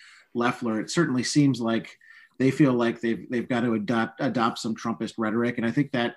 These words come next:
you know, that rhetorical positioning looks like it'll be with us for quite some time, but, um, there's a matter of, of rhetorical impact versus practical impact. And I think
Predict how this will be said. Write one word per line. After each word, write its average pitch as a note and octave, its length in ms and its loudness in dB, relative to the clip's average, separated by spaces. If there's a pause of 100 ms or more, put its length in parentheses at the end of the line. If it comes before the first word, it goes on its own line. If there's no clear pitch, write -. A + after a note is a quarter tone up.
you C3+ 120 -2
know, G#2 220 -2 (680)
that D3 120 6
rhetorical F3 440 6
positioning C3 420 4
looks C#3 200 4
like A#2 180 0
it'll A#2 100 0
be A#2 180 2
with A2+ 140 0
us A2+ 140 -2
for B2 120 -6
quite A#2+ 300 -2
some G#2+ 180 -2
time, A#2 640 0
but, A#2 320 2 (140)
um, A2 460 0
there's C#3 180 4
a A#2 40 0
matter C3 240 2
of, A#2 220 0
of A2 140 -2
rhetorical D3 500 2
impact A#2 480 -2
versus G2+ 280 -6
practical A2 600 -4
impact. F2+ 640 -8
And A#2 100 -2
I A2+ 80 -2
think C3 300 -2